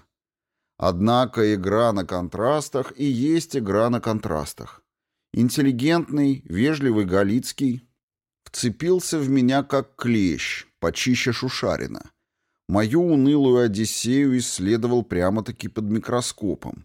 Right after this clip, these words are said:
Спрашивал о таких мелких подробностях, которых Шушарин и не коснулся.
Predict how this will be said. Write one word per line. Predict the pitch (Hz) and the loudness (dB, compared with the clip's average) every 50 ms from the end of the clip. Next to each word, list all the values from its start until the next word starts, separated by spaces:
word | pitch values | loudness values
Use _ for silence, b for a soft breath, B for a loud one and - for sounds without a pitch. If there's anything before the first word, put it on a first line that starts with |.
| _ _ _ _ _ _ _ _ _ _ - | _ _ _ _ _ _ _ _ _ _ -16
Спрашивал | - - - 98 104 120 147 156 160 151 - - 143 143 143 143 | -14 -10 -4 0 2 4 4 4 2 0 0 0 2 2 2 2
о | 143 | 2
таких | 139 143 135 - - 151 131 - | 0 -2 -2 -2 -2 -4 -2 0
мелких | 127 131 139 135 127 120 - 120 113 - | 2 2 4 4 2 0 -2 -4 -4 -2
подробностях, | - 120 117 104 110 131 160 170 151 131 117 104 - - 101 95 - | 0 0 2 2 2 4 4 4 4 2 2 0 0 -2 -4 -6 -4
которых | - 110 104 - 127 120 123 120 - | -2 -4 -2 0 2 2 2 2 0
Шушарин | - - 120 120 - - 131 123 147 156 160 156 139 | -2 -4 -2 -2 -2 0 0 2 2 2 0 -2 -2
и | - 127 135 | 0 0 2
не | 131 131 135 | 2 2 2
коснулся. | - 139 143 143 - - 127 120 107 92 78 - - - - 87 | 2 0 -2 -2 -2 0 0 2 2 0 0 -4 -6 -10 -10 -12